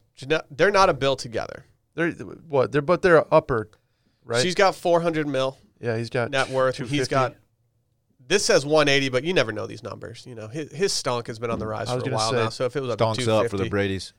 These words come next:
Speaker 1: yeah, I would say that they, they don't have a lot to worry about.
Speaker 3: No,
Speaker 2: No.
Speaker 3: no. They're not
Speaker 1: No, they're
Speaker 3: gonna,
Speaker 1: good.
Speaker 3: they're not missing any meals anytime soon.
Speaker 2: Th-, this is, okay, I've had this thought. When you're that,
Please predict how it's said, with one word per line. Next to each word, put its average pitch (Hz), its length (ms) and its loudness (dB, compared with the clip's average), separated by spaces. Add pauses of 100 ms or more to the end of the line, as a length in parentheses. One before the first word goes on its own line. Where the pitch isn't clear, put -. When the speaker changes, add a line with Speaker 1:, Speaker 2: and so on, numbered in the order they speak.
Speaker 1:
yeah, 113 320 0
I 135 140 2
would 123 100 0
say 110 220 -4
that 110 320 -8
they, 143 100 0
they 156 180 4
don't 220 120 4
have 190 120 -2
a 175 40 4
lot 139 280 2
to 143 120 -10
worry 123 280 -2
about. 131 360 0 (260)
Speaker 3:
No, 117 400 2
Speaker 2:
No. 78 40 -10
Speaker 3:
no. 78 320 -10 (300)
They're 107 100 -6
not 110 80 0
Speaker 1:
No, 123 40 0
they're 143 160 2
Speaker 3:
gonna, 107 80 -6
Speaker 1:
good. 110 280 -4
Speaker 3:
they're 120 80 -2
not 110 80 -2
missing 95 240 -2
any 87 120 -6
meals 82 280 -6
anytime 80 340 -8
soon. 78 260 -10 (600)
Speaker 2:
Th-, - 140 -18
this 240 300 -2
is, 165 300 -4
okay, 143 340 2
I've 175 140 0
had 185 200 4
this 156 200 0
thought. 117 340 2 (1400)
When 135 160 -6
you're 226 300 0
that, 131 480 8